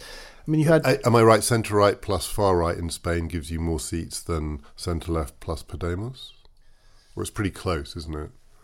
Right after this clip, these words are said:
Speaker 2: But
Speaker 1: Uh,
Speaker 2: centre-right plus far-right
Speaker 1: Yes,
Speaker 2: is
Speaker 1: it is
Speaker 2: probably a
Speaker 1: quite
Speaker 2: step too
Speaker 1: close.
Speaker 2: far, whereas at the moment it's looking like centre-left plus Podemos, and then the hope is, and, and we may get this after our election with Corbyn, and,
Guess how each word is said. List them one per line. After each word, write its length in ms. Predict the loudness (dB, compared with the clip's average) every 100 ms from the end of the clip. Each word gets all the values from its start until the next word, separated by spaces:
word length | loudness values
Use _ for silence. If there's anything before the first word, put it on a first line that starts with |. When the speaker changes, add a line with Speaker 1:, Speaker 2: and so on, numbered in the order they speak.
| -20 -18
Speaker 2:
But 240 | -4 -2
Speaker 1:
Uh, 0 |
Speaker 2:
centre-right 420 | 2 2 4 2
plus 400 | 2 -2 -4 -14 -18 -20 _ -12
far-right 440 | 0 2 4 2
Speaker 1:
Yes, 80 | 2
Speaker 2:
is 60 | 0
Speaker 1:
it 20 |
is 40 | 0
Speaker 2:
probably 300 | 0 2 0
a 40 |
Speaker 1:
quite 100 | 0
Speaker 2:
step 140 | -4
too 180 | -4 -8
Speaker 1:
close. 100 | -4
Speaker 2:
far, 340 | -2 -2 -2 -6
whereas 380 | -4 -4 -4 -8 -16 -16
at 100 | -8
the 60 | -2
moment 240 | -2 -2
it's 160 | -4 -6
looking 240 | -6 -4
like 380 | -4 -4 -8 -20 -20 -20 -20 -8
centre-left 580 | -4 -2 0 0 -2
plus 240 | -2 -4 -4
Podemos, 720 | -8 -4 -2 -2 -4 -6 -12 -18 -10
and 100 | -4
then 120 | -2
the 60 | 2
hope 340 | 4 2 2
is, 220 | -6 -6 -16 -10
and, 160 | -10 -6
and 180 | -2
we 80 | 0
may 160 | 0 2
get 240 | 2 2
this 180 | -2 -4
after 280 | -6 -4 -4
our 80 | -2
election 420 | -4 -8 -10 -10
with 160 | -10
Corbyn, 400 | -8 -8 -4 -6
and, 140 | -6